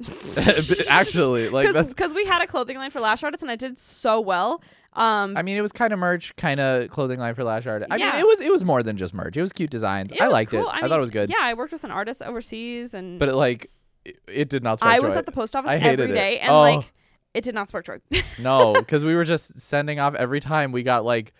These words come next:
Speaker 1: ten orders. We were like, "Okay, time to," we print off the labels, bag 'em
Speaker 2: Anytime
Speaker 1: up,
Speaker 2: I got
Speaker 1: take 'em
Speaker 2: one order, I'd have to run to the post
Speaker 1: Yeah,
Speaker 2: office. And then
Speaker 1: true.
Speaker 2: it's like, you
Speaker 1: It
Speaker 2: know,
Speaker 1: was just some, it was a
Speaker 2: I'm
Speaker 1: lot.
Speaker 2: making a dollar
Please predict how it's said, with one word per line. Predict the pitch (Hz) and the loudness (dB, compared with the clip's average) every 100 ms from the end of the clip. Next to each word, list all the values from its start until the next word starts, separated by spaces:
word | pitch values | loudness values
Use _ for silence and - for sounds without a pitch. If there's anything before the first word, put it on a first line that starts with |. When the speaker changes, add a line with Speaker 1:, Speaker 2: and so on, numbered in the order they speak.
| _ - | _ -10
Speaker 1:
ten | - 127 | -4 -2
orders. | 135 131 135 117 113 | 0 -2 0 -2 -2
We | 120 | -4
were | 110 | -2
like, | 110 104 98 | -2 -2 -4
"Okay, | 113 170 147 | -2 0 0
time | 147 117 113 | 0 -2 0
to," | 113 - - | -4 -6 -8
we | 101 92 _ - | -8 -8 _ -4
print | 147 | -2
off | 151 160 | 0 0
the | 151 | 2
labels, | 156 147 147 - - | 2 2 -2 -6 -2
bag | 139 156 | 2 4
'em | 311 | 4
Speaker 2:
Anytime | - 339 349 | 4 2 2
Speaker 1:
up, | |
Speaker 2:
I | 349 | 2
got | 320 | 2
Speaker 1:
take | 147 151 | 0 -2
'em | 160 | 2
Speaker 2:
one | 247 539 | 4 6
order, | 226 233 208 202 | 4 4 4 2
I'd | 202 | 2
have | 214 220 | 0 -2
to | |
run | 202 | -6
to | 190 | -6
the | 175 | -8
post | 165 180 | -8 -4
Speaker 1:
Yeah, | - 131 | -2 0
Speaker 2:
office. | - - | -2 -2
And | 131 | -2
then | 240 | 0
Speaker 1:
true. | 240 | -2
Speaker 2:
it's | - | -6
like, | 240 208 214 - - | -6 -6 -10 -20 -18
you | 226 240 | -4 0
Speaker 1:
It | |
Speaker 2:
know, | 190 | 2
Speaker 1:
was | 185 | 2
just | 208 262 | -2 -2
some, | 101 | -6
it | 92 | -2
was | 117 104 | -2 0
a | |
Speaker 2:
I'm | 92 233 | 0 2
Speaker 1:
lot. | - | 2
Speaker 2:
making | 240 269 254 226 | -2 -4 -8 -6
a | 208 | -8
dollar | 185 202 190 190 | -2 0 0 0